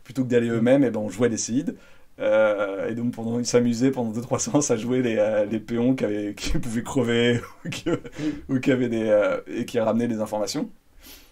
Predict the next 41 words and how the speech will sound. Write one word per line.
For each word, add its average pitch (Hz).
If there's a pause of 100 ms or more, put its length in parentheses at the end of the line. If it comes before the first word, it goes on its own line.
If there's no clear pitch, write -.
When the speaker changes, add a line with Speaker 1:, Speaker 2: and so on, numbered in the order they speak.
(260)
Speaker 1:
Et, 127
euh, 117
et, 120
et, 123
mais 127
ils 120
continuent 143
à 135
progresser, 147
et 135
cette, 151
ce, -
ce 135
pouvoir 175
grandissant 143
qu'ils 127
ont 196
eu 220
n'a 127
jamais 156
été 185
un 131
frein 220
à 113
l'histoire 156
ou 127
aux 110
emmerdes, 156 (120)
parce 117
que 127
justement, 135
là, 156
pour 127
le 123
coup, 196
ils 160
avaient 120
des 120
responsabilités, 113
<laughs> -
il 269